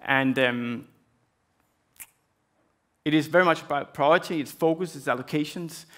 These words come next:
it is education, how you organize yourself, and then data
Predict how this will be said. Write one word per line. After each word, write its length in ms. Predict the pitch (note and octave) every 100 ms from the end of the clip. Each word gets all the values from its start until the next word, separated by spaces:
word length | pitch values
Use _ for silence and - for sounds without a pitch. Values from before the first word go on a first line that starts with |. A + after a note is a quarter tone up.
| - -
it 140 | - D3
is 200 | C#3+ -
education, 720 | E3 F#3 G3 F#3 D#3+ E3 D#3+ D3
how 180 | C3+ E3
you 140 | D3+
organize 720 | C#3 F3 F3 C#3 - C3+ -
yourself, 500 | - C#3 C3+ E3+ E3
and 100 | C#3
then 160 | C#3+ C#3
data 360 | C#3 C3+ D3